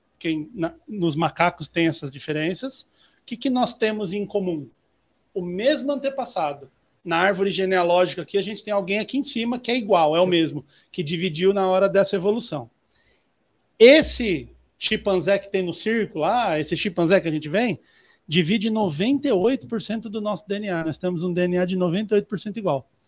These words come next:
Por isso que macaco, rato, é treina-, é testado em laboratório.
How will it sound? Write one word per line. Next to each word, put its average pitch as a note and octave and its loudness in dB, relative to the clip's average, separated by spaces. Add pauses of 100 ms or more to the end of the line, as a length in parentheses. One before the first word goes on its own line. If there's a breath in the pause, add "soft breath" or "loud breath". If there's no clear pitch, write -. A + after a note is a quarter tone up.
(320)
Por G#3 0
isso F#3 2 (400)
que - -4
macaco, F3 0
rato, F3 -2 (640)
é D#3+ -2
treina-, G3 0
é C#3+ 2
testado F3+ 0
em F#3+ -4
laboratório. G3 -6